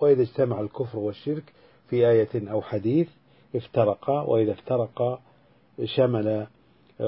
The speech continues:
كل واحد معنى الآخر وحكمه. ما كان للمشركين أن يعمروا مساجد الله شاهدين على أنفسهم بالكفر.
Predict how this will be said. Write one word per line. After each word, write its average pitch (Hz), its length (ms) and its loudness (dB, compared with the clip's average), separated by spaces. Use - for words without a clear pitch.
كل 127 280 0
واحد 113 760 4
معنى 117 260 0
الآخر 110 480 -4
وحكمه. 95 460 -2
ما 175 280 2
كان 156 440 0
للمشركين 127 960 -2
أن 120 220 0
يعمروا 151 640 2
مساجد 113 480 2
الله 123 420 0
شاهدين 110 540 4
على 104 360 -2
أنفسهم 104 760 -6
بالكفر. 135 480 2